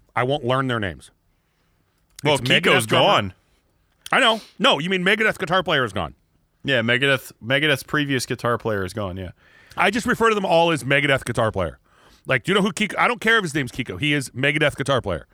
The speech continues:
Speaker 1: And drummer dude, Dirk Diggler or whatever his name is, he is Megadeth drummer. And when he leaves, he will be replaced by Megadeth drummer.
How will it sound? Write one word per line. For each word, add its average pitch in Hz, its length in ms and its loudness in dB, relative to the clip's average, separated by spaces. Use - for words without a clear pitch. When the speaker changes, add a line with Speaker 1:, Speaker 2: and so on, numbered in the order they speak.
Speaker 1:
And 147 540 0
drummer 208 360 2
dude, 196 380 0
Dirk 175 240 2
Diggler 170 360 0
or 165 40 2
whatever 156 240 0
his 131 80 -6
name 147 180 0
is, 147 220 -2
he 190 320 0
is 180 360 -2
Megadeth 156 440 2
drummer. 107 360 -4
And 147 140 0
when 147 80 -2
he 220 180 2
leaves, 208 580 0
he 156 120 -2
will 170 100 2
be 185 100 0
replaced 165 440 0
by 135 260 4
Megadeth 123 420 0
drummer. 92 320 -6